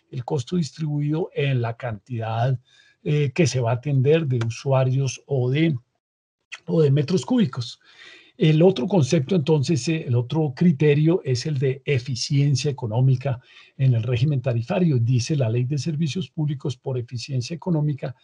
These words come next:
se entiende que el régimen de tarifas procurará que éstas se aproximen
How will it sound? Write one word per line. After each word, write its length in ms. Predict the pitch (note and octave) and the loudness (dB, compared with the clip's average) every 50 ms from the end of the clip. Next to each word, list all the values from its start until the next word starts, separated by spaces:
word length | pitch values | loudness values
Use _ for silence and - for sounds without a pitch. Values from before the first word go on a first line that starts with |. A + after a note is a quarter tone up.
| _ _ _ _ - | _ _ _ _ -18
se 200 | - - D#3+ D3 | -10 -6 -2 0
entiende 460 | C3 A#2 B2+ D3+ C#3+ C#3 D3+ D#3+ C3+ | 0 0 0 0 0 0 0 -2 -2
que 140 | - C#3 B2 | -4 -4 -4
el 140 | A#2 A2+ | -2 -2
régimen 480 | A#2+ B2+ C#3+ D#3+ C#3+ B2 E3+ F3+ F3 E3+ | -2 -2 -2 0 0 0 0 -2 -2 -2
de 100 | F3+ F3+ | -2 -4
tarifas 560 | F#3 - E3+ E3 D#3+ C#3+ - - - B2+ - | -4 -4 -4 -2 -2 -4 -4 -6 -8 -10 -12
procurará 1040 | - _ - E3 E3+ E3+ E3+ F3 E3 E3 E3 - - F#3 E3+ E3+ D#3+ D#3 D3+ C#3 - | -12 _ -4 -2 -2 0 0 0 0 0 -2 -2 0 2 4 4 4 4 4 2 0
que 140 | - D3 C3 | 0 0 0
éstas 320 | A#2 - - E3 C3+ - | 0 0 0 0 0 0
se 100 | - C#3+ | 0 -2
aproximen 680 | B2 A#2 - C3 B2 A#2 - - C3+ C3 C3+ C#3+ C3 | -2 -2 -2 -4 -6 -6 -4 -2 0 0 0 0 -2